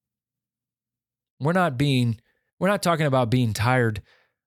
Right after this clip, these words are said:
like we need a quick nap. We're talking about leaders being exhausted, that they need to take a long, purposeful time of detoxing from adrenaline in order to truly rest over a period of time and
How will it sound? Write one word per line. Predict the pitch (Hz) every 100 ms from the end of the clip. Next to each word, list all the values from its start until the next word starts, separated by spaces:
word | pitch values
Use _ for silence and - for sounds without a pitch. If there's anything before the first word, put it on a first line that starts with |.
| _
like | 120 117
we | 117
need | 120 123
a |
quick | 101 - 135
nap. | 113 113 90 - - - _ _ _ _ _ _ _ _ _ _
We're | 123
talking | - 165 165 160
about | 127 123 -
leaders | 123 127 101
being | 113 120
exhausted, | 110 95 101 104 113 117 - 80 92 - _ _ _ _ -
that | 113
they | 123
need | 120 123
to | 113
take | - 120
a | 120
long, | 104 107 123 139 147
purposeful | - 139 135 123 - 123
time | - 127 127 120
of | 107
detoxing | 98 135 156 151 143 - 147 143
from | 123 123
adrenaline | 110 104 131 135 113 110 113 - - - - _ -
in | 123
order | 131 135
to | 120
truly | 113 - 160 151
rest | 127 135 139 139
over | 127 113
a | 117
period | - 123 123
of | 117 104
time | 131 127 127
and | 120 120 113